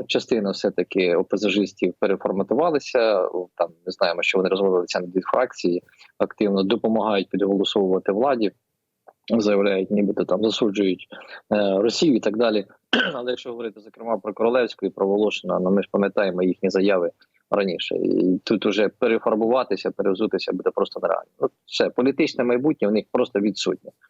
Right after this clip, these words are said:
Тому, я думаю, саме це було причиною того, що вони написали мандати,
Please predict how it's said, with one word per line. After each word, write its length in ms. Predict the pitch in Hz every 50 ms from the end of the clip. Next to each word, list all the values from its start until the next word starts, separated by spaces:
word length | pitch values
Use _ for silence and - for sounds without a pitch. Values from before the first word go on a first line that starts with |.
| _ _ _ _ _ _ _
Тому, 180 | - 127 123 117
я 80 | 113
думаю, 260 | 104 110 107 107 104
саме 320 | 101 - 113 104 104 101 98
це 140 | - - 95
було 200 | 98 98 98 92
причиною 460 | - 101 95 - - 95 92 95 -
того, 200 | - 101 98 95
що 140 | - - 104
вони 120 | 92 92
написали 400 | 92 - - - - 101 98 101
мандати, 460 | 101 117 120 - 156 - - - 107